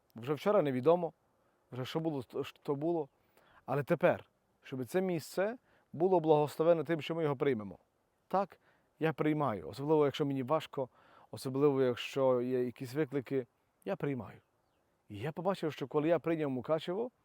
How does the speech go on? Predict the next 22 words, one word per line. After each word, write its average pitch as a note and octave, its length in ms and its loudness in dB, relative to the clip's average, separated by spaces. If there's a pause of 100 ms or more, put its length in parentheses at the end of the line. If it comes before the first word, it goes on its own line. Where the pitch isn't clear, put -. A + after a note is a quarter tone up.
(400)
то G#2+ 80 -14
я A#2 180 0
вже D#3+ 140 -2
почав D3 260 0
говорити C3+ 400 0 (240)
у G#2+ 100 -14
нас C#3 420 -2
у C#3 60 -12
Мукачеві, B2 680 -6 (360)
у A#2 140 -8
нас C#3 380 0
тут D3 180 -10
у C#3+ 80 -8
Досах, C3+ 520 -2
на C3+ 240 -2
районі, C3 500 2 (520)
не, A2 120 -10
у A2+ 160 -8
нас C#3+ 520 2
на C#3+ 100 -2
вулиці C#3+ 400 -4
Одеській. C3+ 640 -2